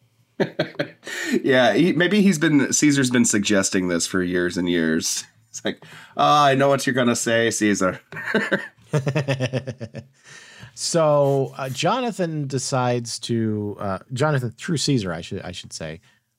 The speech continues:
Speaker 2: uh, decides to break into a delicatessen and steal the money, which, why are you robbing a delicatessen? Like, who's thinking,
Speaker 1: <laughs>
Speaker 2: "That's where the money is"?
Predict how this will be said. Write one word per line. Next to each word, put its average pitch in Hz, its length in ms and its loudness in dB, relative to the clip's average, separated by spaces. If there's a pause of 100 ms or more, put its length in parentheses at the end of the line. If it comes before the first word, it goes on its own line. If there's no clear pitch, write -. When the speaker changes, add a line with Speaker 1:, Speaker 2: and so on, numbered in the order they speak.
(100)
Speaker 2:
uh, 117 180 0
decides 139 500 -2
to 139 120 2
break 139 340 0
into 143 280 0
a 120 80 2
delicatessen 127 920 -2
and 95 120 -6
steal 117 360 -2
the 101 80 -4
money, 98 420 -4 (480)
which, 135 260 0 (1160)
why - 160 -4
are 403 100 2
you 320 200 4
robbing 190 400 0
a 135 40 2
delicatessen? 127 880 -2 (920)
Like, 127 160 -2
who's 208 220 0
thinking, 123 260 -2
Speaker 1:
<laughs> 202 160 -4
Speaker 2:
"That's 208 240 -2
where 170 100 4
the 135 80 2
money 127 320 0
is"? - 380 -16